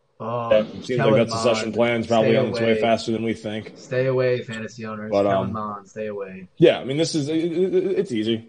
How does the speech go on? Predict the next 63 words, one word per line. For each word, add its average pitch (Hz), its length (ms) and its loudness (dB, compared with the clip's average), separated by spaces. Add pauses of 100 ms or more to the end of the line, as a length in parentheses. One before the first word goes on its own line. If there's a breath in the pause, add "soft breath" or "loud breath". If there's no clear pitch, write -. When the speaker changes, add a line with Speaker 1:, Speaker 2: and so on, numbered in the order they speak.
Speaker 2:
It's, 123 180 -10
I 107 160 2
mean, 127 220 0
it, 139 140 0
he, 156 340 6
it, 151 180 -2
it's, 151 180 0
it, 156 200 -4
a 160 60 4
lot 175 220 6
of 156 40 -2
these 131 160 0
guys, 117 240 2
it 95 60 -6
just 123 180 -6
starts 123 220 -2
turning 117 220 0
into 113 160 0
a 98 40 -4
preference 110 400 -4
play. 117 340 -2 (640)
Um, 95 440 -4 (120)
true, 127 300 4
a 120 60 2
true 143 200 4
alpha, 123 320 4
and 117 120 4
I 104 100 2
just 98 220 -4
think 107 200 -4
the 101 60 -2
sky's 101 340 0
still 110 140 0
the 101 60 -2
limit. 101 260 -2
I 90 80 -2
think 95 220 -6
Tyler 98 260 2
Lockett 98 560 0 (220 loud breath)
and 98 100 0
him 104 160 4
fit 107 280 4
very 107 280 6
well 107 220 4
together. 107 600 0
It's - 140 -10
not 107 120 2
like 95 120 2
they're 101 100 2
kind 110 120 0
of, 95 80 4
they 104 60 4
don't 107 100 4
really 101 160 4
cannibalize 107 560 4
each 113 120 2
other 117 200 6
'cause 98 160 -2
they're - 100 -4
completely 101 400 0
different 98 240 0
play 98 140 2
styles. 113 440 4